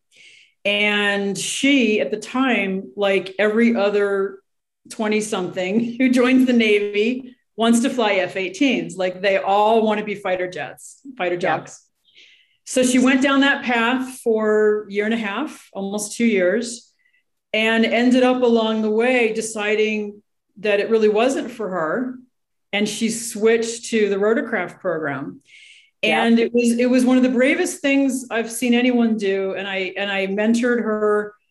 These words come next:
Speaker 1: and coached her, not just as a mentor, but as a friend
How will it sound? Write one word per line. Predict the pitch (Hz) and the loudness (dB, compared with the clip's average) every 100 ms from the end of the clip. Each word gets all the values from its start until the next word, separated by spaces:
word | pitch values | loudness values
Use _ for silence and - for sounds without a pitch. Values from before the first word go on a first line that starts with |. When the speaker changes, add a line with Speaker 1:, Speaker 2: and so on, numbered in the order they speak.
| _ | _
Speaker 1:
and | 196 190 | -12 -10
coached | - 220 214 - | -2 0 0 -2
her, | 226 214 202 190 190 196 | -2 0 0 -2 -4 -6
not | 202 202 | -6 -2
just | 214 214 | -2 -2
as | 185 | -2
a | 190 | -2
mentor, | 190 190 185 190 | -2 -4 -4 -4
but | 190 | -2
as | 180 185 | -2 -4
a | |
friend | 180 - 208 202 175 180 | -10 -6 -4 -2 -2 -4